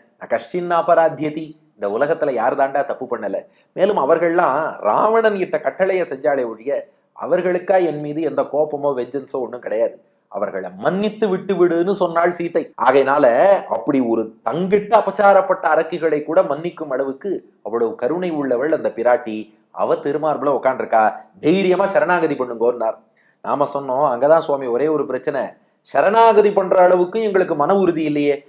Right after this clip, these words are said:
இப்ப பக்தி யோகத்துல ஈடுபட வேண்டும் என்றால் அதற்கு ஒரு அதிகாரம், சக்தி, ஆற்றல் இதெல்லாம் வேணும். அதுவும் எங்கள்கிட்ட இல்ல. சரி, அது இல்ல, சரணாகதி பண்ணலான்னு பார்த்தா அது சரணாகதி பண்றதுக்கும் பெருமாள்கிட்ட ஒரு நல்ல நம்பிக்கையும் மன உறுதியும் வேணும்.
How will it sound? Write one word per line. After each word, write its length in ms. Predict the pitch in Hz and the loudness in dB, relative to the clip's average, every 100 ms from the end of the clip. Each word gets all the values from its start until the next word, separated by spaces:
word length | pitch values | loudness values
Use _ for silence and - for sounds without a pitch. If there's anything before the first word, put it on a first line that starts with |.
| _ | _
இப்ப 220 | 120 120 | -4 -2
பக்தி 300 | - - - | -2 -4 -2
யோகத்துல 440 | 214 208 196 196 180 | 2 4 2 2 0
ஈடுபட 320 | 175 170 165 | 2 2 2
வேண்டும் 300 | 143 127 113 | 0 -2 -8
என்றால் 440 | 98 90 104 123 131 - - | -10 -4 4 4 4 -4 -6
அதற்கு 440 | 104 156 180 180 196 | -2 2 2 2 0
ஒரு 120 | 190 175 | 2 2
அதிகாரம், 600 | - - 185 165 156 170 | 0 2 6 6 6 0
சக்தி, 460 | - - - 170 165 165 | -6 -8 -10 -12 -8 -4
ஆற்றல் 440 | 127 156 - 170 160 | 0 0 2 0 2
இதெல்லாம் 360 | 151 151 160 147 | 2 2 2 0
வேணும். 260 | 147 143 - _ _ _ | -2 -6 -12 _ _ _
அதுவும் 280 | 110 143 185 | -4 -2 0
எங்கள்கிட்ட 300 | 151 147 160 | -2 -2 -4
இல்ல. 220 | 131 127 123 - - _ _ - | -4 -2 -4 -6 -16 _ _ 2
சரி, 140 | 214 | 4
அது 240 | 123 135 220 | 6 4 2
இல்ல, 160 | 220 226 | 2 2
சரணாகதி 560 | 170 151 220 233 220 214 | 2 2 2 2 0 0
பண்ணலான்னு 460 | 196 190 196 208 | 0 2 2 2
பார்த்தா 360 | 175 139 101 107 135 147 - _ _ | 2 2 0 2 2 0 -4 _ _
அது 180 | - 104 | -12 -2
சரணாகதி 580 | 135 185 226 226 202 175 | 0 2 2 2 2 0
பண்றதுக்கும் 540 | 151 147 139 147 190 | -2 -2 -6 -10 -6
பெருமாள்கிட்ட 460 | 147 170 196 175 156 | -4 0 0 2 0
ஒரு 120 | 131 | -2
நல்ல 240 | 113 143 190 185 | 0 0 2 2
நம்பிக்கையும் 640 | 127 175 202 - 175 196 | 0 -6 -8 -6 -4 -2
மன 120 | 156 185 | 0 0
உறுதியும் 400 | 165 156 170 147 | -2 -6 -4 -2
வேணும். 300 | 156 147 | 0 -2